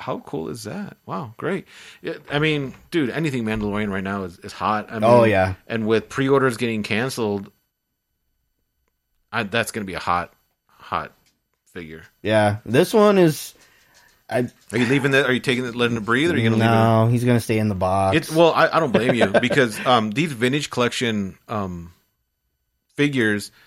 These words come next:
Speaker 1: for those, for those of you that don't know what we're talking about, it's the three and three quarter inch Star Wars figures, but they come on the card back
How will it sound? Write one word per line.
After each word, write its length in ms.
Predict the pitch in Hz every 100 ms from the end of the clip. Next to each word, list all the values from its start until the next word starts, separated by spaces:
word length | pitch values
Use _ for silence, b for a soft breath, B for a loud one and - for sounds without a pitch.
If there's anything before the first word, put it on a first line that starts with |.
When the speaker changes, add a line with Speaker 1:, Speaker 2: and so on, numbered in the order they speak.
| b b -
Speaker 1:
for 160 | 120
those, 280 | 117 123 117 -
for 300 | - - 120
those 200 | 117 110
of 80 | 107
you 120 | 107
that 260 | 98 104 -
don't 160 | 107 101
know 80 |
what 80 | 104
we're 100 | 95
talking 320 | - 107 117
about, 280 | 101 95 -
it's 200 | 101 -
the 120 | -
three 240 | 98 117 127
and 120 | 131
three 160 | 131 123
quarter 380 | - 123 113 113
inch 440 | 113 110 104 -
Star 340 | - 120 120 127
Wars 240 | 107 98
figures, 500 | - 104 101 101 - _ b b b b b _
but 220 | 117 -
they 100 | 110
come 380 | 107 - 131 127
on 240 | - 113 104
the 60 |
card 420 | - - 135 175 131
back 400 | 113 104 -